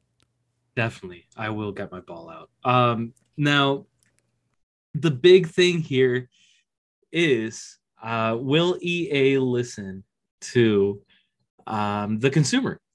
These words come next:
Will they learn from the mistake that they literally just made this week? Because they very easily, continuing that conversation, could have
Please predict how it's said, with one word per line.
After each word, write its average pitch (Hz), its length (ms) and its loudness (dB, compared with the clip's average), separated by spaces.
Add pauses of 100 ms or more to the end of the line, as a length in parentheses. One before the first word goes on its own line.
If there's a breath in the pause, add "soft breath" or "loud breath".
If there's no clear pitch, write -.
(140)
Will 160 300 6
they 165 680 -2
learn 147 460 2
from 160 160 0
the 147 80 0
mistake 143 380 -2
that 139 100 -2
they 131 140 4
literally 135 320 0
just 127 260 -8
made 123 180 -2
this 107 280 -10
week? 151 260 -6 (340 soft breath)
Because 131 220 2
they 135 120 6
very 175 380 4
easily, 156 460 -2
continuing 120 480 -2
that 113 160 -2
conversation, 117 480 -4
could 143 180 0
have 123 160 4